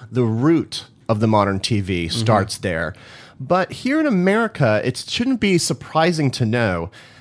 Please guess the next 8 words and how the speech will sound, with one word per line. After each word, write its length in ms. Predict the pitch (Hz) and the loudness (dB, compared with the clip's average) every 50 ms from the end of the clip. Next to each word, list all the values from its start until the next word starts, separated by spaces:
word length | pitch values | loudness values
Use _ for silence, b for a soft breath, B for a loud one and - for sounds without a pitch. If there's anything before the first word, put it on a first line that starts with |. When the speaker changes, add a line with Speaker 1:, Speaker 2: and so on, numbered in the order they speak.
| B - | B -4
Speaker 1:
that 360 | 123 139 135 139 135 - - - | -2 0 0 2 0 -2 -2 0
in 140 | 143 139 | 0 0
terms 380 | 123 - - - 185 196 175 143 | 0 -2 -2 -2 0 0 0 0
of 100 | 135 127 - | -2 0 0
innovation 580 | 143 147 143 123 110 123 127 143 - - 156 147 | 0 2 2 2 2 2 2 2 2 2 2 2
and, 160 | 127 117 - - - | 2 2 0 0 0
and 100 | 120 117 | 0 2
ideas, 720 | 110 107 101 92 117 117 120 156 180 208 233 233 - | 0 0 0 0 0 2 2 2 2 2 0 -2 -6